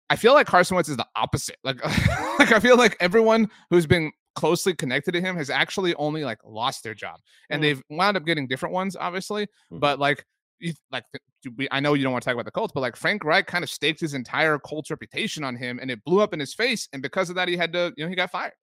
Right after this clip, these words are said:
Speaker 1: I mean, and rightfully so. Like, he did a terrible
Speaker 2: Yeah.
Speaker 1: job, but you get my point.
Speaker 2: Yeah, and then he re-, but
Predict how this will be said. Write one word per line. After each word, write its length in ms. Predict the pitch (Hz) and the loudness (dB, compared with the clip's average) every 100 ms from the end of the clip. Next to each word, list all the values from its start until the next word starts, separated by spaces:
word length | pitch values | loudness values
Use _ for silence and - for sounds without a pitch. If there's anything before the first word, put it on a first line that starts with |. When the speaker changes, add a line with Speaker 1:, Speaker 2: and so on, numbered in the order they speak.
| - | -12
Speaker 1:
I 40 | |
mean, 200 | 143 160 | -6 -2
and 180 | 175 190 | -2 0
rightfully 320 | 151 226 247 | 2 2 0
so. 200 | 262 285 | 0 2
Like, 140 | 254 151 | 2 0
he 80 | 160 | -4
did 100 | 165 | -4
a 60 | |
terrible 260 | 160 185 175 | -4 -4 -2
Speaker 2:
Yeah. 60 | |
Speaker 1:
job, 180 | 170 202 | -2 -2
but 100 | 123 | -4
you 60 | 123 | -8
get 120 | 151 | -6
my 80 | 135 | -8
point. 220 | - 143 _ _ _ _ _ _ _ - _ - | -10 -12 _ _ _ _ _ _ _ -20 _ 0
Speaker 2:
Yeah, 240 | 123 113 - - | 2 2 0 -10
and 100 | 90 | -8
then 100 | 85 | -8
he 120 | 82 | -8
re-, 240 | 85 76 - | -10 -12 -16
but 240 | 85 90 | -6 -6